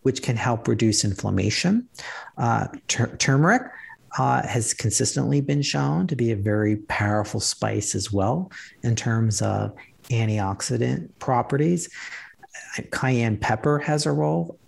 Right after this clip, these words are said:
I mean, it's basically really any type of spice,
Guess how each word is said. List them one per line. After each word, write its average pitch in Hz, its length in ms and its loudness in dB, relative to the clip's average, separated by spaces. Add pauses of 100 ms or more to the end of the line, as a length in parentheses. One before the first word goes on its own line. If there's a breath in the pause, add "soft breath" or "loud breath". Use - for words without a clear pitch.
(120)
I 156 100 2
mean, 160 160 4
it's 160 140 0
basically 170 600 0
really 120 560 2
any 135 300 2
type 139 380 -2
of 107 100 -2
spice, - 600 -4